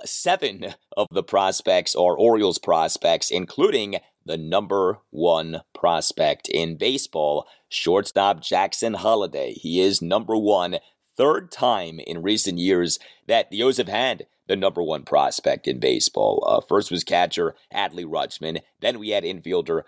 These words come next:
Gunnar Henderson as the number one prospect in baseball. Now we have Jackson Holliday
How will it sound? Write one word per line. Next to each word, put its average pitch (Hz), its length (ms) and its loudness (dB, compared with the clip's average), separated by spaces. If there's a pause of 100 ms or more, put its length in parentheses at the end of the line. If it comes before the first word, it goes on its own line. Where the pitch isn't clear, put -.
(160)
Gunnar 101 260 2
Henderson 101 600 -4 (200)
as 92 220 0
the 87 100 -6
number 87 240 0
one 80 200 2
prospect 82 580 2
in 85 100 -4
baseball. 80 440 2
Now 87 160 0
we 120 100 2
have 87 100 0
Jackson 95 440 0
Holliday 87 580 0